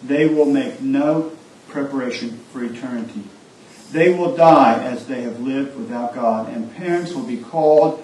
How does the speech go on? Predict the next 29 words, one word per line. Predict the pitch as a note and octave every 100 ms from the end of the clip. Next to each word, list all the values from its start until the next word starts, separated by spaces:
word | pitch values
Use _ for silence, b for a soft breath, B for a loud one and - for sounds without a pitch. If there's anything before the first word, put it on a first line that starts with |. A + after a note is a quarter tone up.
| - -
to | B2
account | - D#3+ D3+ D3 -
for |
the | A#2
loss | A#2 C3+ - D3
of | -
their | B2 C4
souls. | - B2 G#2+ G2+ -
Fathers | - - - - D3+ D#3 D#3 D3 D3+
and | C#3
mothers, | B2 A2 G#2+ - B B
you | C#3
need | C#3 C#3 -
to |
seek | - - E3 E3 -
God | D3+ C#3 C3+
morning | C#3 D3 D#3 D3+
and |
evening | C#3+ D3 D3
at | C3
the | -
family | - C#3 C3+ C#3
altar | C3 C3+ C#3
that | A#2+ C#3
you | C#3
may | C#3 B2+
learn | B2 C#3 C#3+ C#3+ C#3
how | C#3+ C3
to | B2